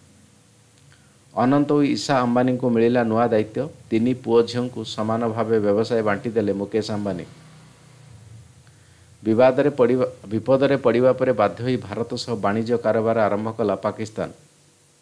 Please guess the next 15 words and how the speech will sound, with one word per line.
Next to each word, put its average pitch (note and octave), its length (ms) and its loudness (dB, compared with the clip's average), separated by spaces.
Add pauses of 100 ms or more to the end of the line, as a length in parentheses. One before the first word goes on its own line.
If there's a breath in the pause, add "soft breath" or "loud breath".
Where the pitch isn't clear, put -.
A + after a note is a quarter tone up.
(1120 soft breath)
ବିଦେଶରେ C#3 480 0
ଅମିତାଭ A#2 500 0
ବଚ୍ଚନଙ୍କ A#2+ 420 -2
ବଡ଼ G#2+ 280 0
ପ୍ରଶଂସକ, A2+ 540 -6 (200)
ନିଜ G2+ 220 -4
ଘରେ A2 320 2
ତିଆରି A2 340 -2
କଲେ G#2+ 260 -2
Big G2 280 -2
ବିଙ୍କ A2 400 -4
ଷାଠିଏ A2 420 -2
ଲକ୍ଷ G#2+ 240 -4
ଟଙ୍କାର G2+ 400 -6
ମୂର୍ତ୍ତି। - 380 -10